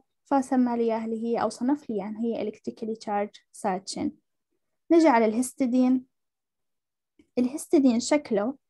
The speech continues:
سي اتش تو. بعدين عندي هنا حلقة، هاي الحلقة خماسية،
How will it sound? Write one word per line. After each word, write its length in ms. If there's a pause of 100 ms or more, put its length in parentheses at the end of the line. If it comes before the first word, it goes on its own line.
(160)
سي 360
اتش 220
تو. 240 (540)
بعدين 240
عندي 320
هنا 160
حلقة، 760
هاي 120
الحلقة 500
خماسية، 880